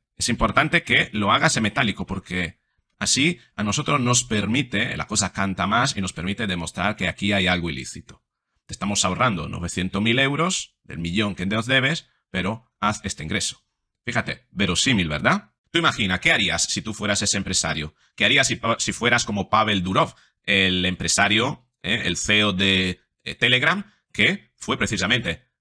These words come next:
encarcelado, ¿no? Durante más de cuarenta y ocho horas por las autoridades francesas, le amenazaron con una serie de delitos, creo que eran hasta trece delitos,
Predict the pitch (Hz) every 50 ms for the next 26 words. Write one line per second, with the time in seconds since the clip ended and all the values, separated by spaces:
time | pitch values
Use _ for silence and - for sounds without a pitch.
0 | _ - - 98 - - - - - - - 113 - - - - 90 120 175 175
1 | - - - - - - - - 78 87 101 104 101 95 92 113 120 - 92 -
2 | 95 92 92 92 - 92 90 - - 95 104 - - 95 90 - - - - _
3 | _ _ _ _ _ _ - - 98 98 98 98 95 92 90 87 87 90 92 104
4 | - - - 92 87 - 95 92 90 87 - 95 95 - - 107 104 - 131 131
5 | - 139 147 - 104 - 101 98 95 95 - - - 123 107 98 87 87 90 87
6 | - - 104 101 95 90 82 87 82 82 85 110 - 131 120 98 90 - 87 95
7 | 92 92 90 - 73 - 80 85 - - 90 92 110 127 131 - - - - -
8 | -